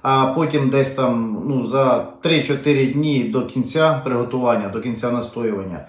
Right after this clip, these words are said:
просто додати сироп уже в майже підготовлену настоянку.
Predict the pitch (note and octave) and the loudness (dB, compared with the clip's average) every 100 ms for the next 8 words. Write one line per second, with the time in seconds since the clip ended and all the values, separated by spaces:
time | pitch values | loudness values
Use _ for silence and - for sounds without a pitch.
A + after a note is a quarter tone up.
0 | - - - D#3 - B2+ B2+ A#2 C3+ A#2+ | -20 -14 -2 -2 0 -2 0 0 0 0
1 | - C3 C3+ C3+ A2 A2+ A2 - - - | -2 0 -2 -2 -6 -4 -6 -8 -16 -10
2 | A#2 A#2+ C#3 A#2+ A#2 B2 A#2 A#2+ B2 A#2 | -4 0 2 2 0 -2 -2 -2 -2 0
3 | A2+ A2 - G2+ F#2 F2+ - | -2 -4 -8 -8 -8 -10 -16